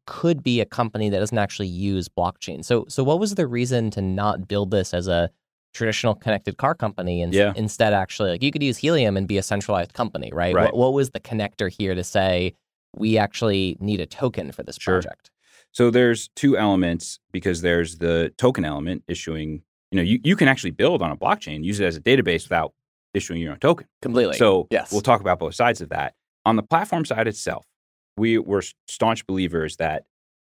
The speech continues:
Speaker 2: if we're gonna live in a world where we can actually upgrade the system, the automotive industry, get automakers and insurance companies and repair shops and all of these players onto the same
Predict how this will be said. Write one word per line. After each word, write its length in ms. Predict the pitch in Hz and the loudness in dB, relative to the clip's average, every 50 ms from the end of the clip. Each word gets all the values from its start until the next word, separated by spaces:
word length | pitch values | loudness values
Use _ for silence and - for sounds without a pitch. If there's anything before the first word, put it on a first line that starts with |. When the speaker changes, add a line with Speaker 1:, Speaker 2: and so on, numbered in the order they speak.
| _ _ _ - | _ _ _ 4
Speaker 2:
if 200 | 120 139 135 - | 4 4 4 4
we're 100 | 135 131 | 0 -2
gonna 140 | 123 120 117 | 0 0 0
live 200 | 110 107 104 95 | 0 0 0 0
in 60 | 101 98 | 0 -2
a 60 | 90 | -2
world 500 | 85 87 85 85 82 80 82 82 82 - _ - | -2 -2 -2 -2 -2 -2 -4 -6 -6 -10 _ -6
where 400 | 82 82 80 80 78 78 80 - | -4 -2 -2 -2 -2 -4 -6 -6
we 120 | - 85 85 | -6 -8 -8
can 160 | - 90 80 - | -6 -8 -8 -4
actually 600 | 87 95 92 - - - 90 87 85 82 - - _ - | -4 -4 -4 -6 -6 -6 -4 -2 -2 -2 -4 -4 _ 0
upgrade 680 | 95 98 - - 92 85 80 76 73 76 85 104 101 - | 0 0 -2 -2 -2 0 0 0 -2 -4 -8 -10 -12 -12
the 80 | - 87 | -12 -10
system, 580 | - - 78 - - - 58 69 82 107 123 - _ _ _ _ - | -8 -8 -8 -8 -10 -12 -12 -10 -10 -10 -12 -14 _ _ _ _ -6
the 240 | - 85 80 76 - | -2 -2 -2 0 0
automotive 520 | - 85 87 85 82 82 80 82 78 76 - | 0 0 0 2 2 0 0 0 -2 -4 -6
industry, 580 | - 82 78 78 - - - 82 76 80 92 101 | -6 -6 -6 -6 -6 -8 -8 -6 -6 -6 -6 -6
get 300 | - - 82 78 - - _ _ - | -4 -4 -2 -2 -4 -6 _ _ -2
automakers 760 | 85 85 85 85 87 85 80 - 87 82 80 80 80 78 80 | 0 2 2 2 0 0 -2 0 0 0 0 0 0 -2 -4
and 200 | 76 71 69 - - | -6 -8 -10 -10 -10
insurance 340 | 76 69 - 87 82 80 - | -10 -8 -6 -4 -6 -6 -6
companies 580 | - 87 82 - 80 80 80 80 78 76 - | -6 -6 -6 -6 -6 -6 -6 -6 -6 -6 -6
and 140 | 78 73 71 | -6 -6 -6
repair 320 | 78 78 - 92 80 80 80 | -6 -4 -2 -2 -2 -2 0
shops 420 | - 87 82 80 82 76 - - | 2 2 2 2 0 -4 -6 -6
and 60 | 78 | -4
all 140 | 78 85 90 | 0 0 0
of 80 | 92 90 | 0 0
these 140 | 87 82 | -2 -4
players 540 | - - 98 87 80 80 76 80 85 - - - _ _ _ _ - _ _ _ _ | -2 -2 0 0 0 0 -2 -2 -4 -6 -10 -18 _ _ _ _ -20 _ _ _ _
onto 300 | - 98 110 107 104 107 | 2 4 4 2 0 -4
the 80 | 95 85 | -6 -6
same 540 | - - 95 90 90 85 82 80 78 - | -4 -4 -2 -2 0 -2 -2 -4 -6 -8